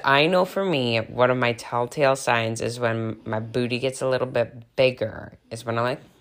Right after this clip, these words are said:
"Hmm, maybe we need to just kind of reassess where we're at right now." Okay. How about having more energy?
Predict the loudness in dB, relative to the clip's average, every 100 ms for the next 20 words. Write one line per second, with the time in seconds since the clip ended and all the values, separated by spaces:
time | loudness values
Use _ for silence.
0 | -8 -4 -2 -2 -4 -8 -10 -16 _ _
1 | -20 -20 _ -8 -6 -4 -4 -2 -2 -2
2 | -2 -6 -6 -4 -2 -2 -4 -8 _ _
3 | -6 -4 -2 0 0 0 0 0 -2 -2
4 | -4 -6 -12 -18 -16 -10 -4 -2 -2 -4
5 | -10 -12 -14 -14 -16 -16 -18 -20 -20 _
6 | _ _ _ _ _ _ _ _ _ _
7 | _ _ -20 -18 -8 -8 -8 -18 _ _
8 | _ _ -20 -20 -20 -20 -20 _ 0 2
9 | 4 4 2 2 2 2 2 0 0 -2
10 | -4 -10 -16